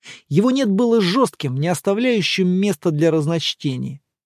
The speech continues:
"Думаю, так будет лучше". Она всхлипнула.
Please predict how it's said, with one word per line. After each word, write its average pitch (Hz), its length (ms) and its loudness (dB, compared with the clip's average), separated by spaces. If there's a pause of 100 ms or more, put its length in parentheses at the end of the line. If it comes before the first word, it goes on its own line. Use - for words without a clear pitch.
(180)
"Думаю, 156 460 4
так 151 280 0
будет 147 300 2
лучше". 160 520 0 (880)
Она 302 200 2
всхлипнула. 151 680 0